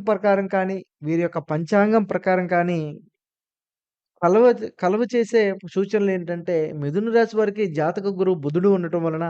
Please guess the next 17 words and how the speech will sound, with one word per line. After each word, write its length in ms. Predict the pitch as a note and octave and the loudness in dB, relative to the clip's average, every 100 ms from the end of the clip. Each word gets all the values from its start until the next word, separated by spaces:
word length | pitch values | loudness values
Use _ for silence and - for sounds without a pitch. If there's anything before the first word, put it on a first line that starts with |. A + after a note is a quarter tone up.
| - _ | -8 _
వీరికి 260 | - D3 - - | -12 -10 -8 -6
ఆత్మవిశ్వాసం, 720 | F3 B3 A#3 - A3 G3+ G3+ | -6 0 0 2 2 2 -2
ఉత్సాహం 440 | F3+ - G3 F#3 F#3 | -4 -2 0 0 -2
పెరుగుతుంది. 500 | D#3 C#3 B2+ A2+ G#2+ - _ | -2 -2 -4 -8 -10 -18 _
కొత్త 240 | B2+ - | -20 -6
విషయాలు 400 | D#3+ D3+ - G3+ | -4 -2 0 0
తెలుసుకోవడానికి 640 | F#3 F#3 E3+ F#3 F3+ F3 E3 | 2 -2 -2 -2 0 -2 -4
ఉత్సాహపడతారు. 760 | D3+ C#3 D#3+ D3 D3 C3 C3 B2+ _ _ _ _ | -8 -4 -6 -4 -8 -8 -10 -12 _ _ _ _
ఆ 120 | A#2 | -14
కొత్త 300 | B2+ C#3 - | -10 -10 -4
విషయాలు 380 | F3+ F3 F#3 F3+ | -2 0 2 2
తెలుసుకునే 420 | E3+ D3+ - D#3+ | 2 0 0 -2
వాటిల్లోనే 580 | D3+ D3 D3 C#3+ C#3+ C#3+ | 2 2 2 0 0 -2
వీరు 220 | C3+ C3+ C3+ | -4 -4 -4
చాలామంది 520 | B2+ C#3 C#3+ C#3 C3 | -4 -4 -2 -4 -8
శత్రువులను 580 | - D3 - F#3+ F#3+ F#3 | -6 -6 0 4 4 4
ఎదుర్కొంటారు. 640 | E3 E3 E3+ D#3 D3+ D3+ | 2 -2 -4 -2 0 0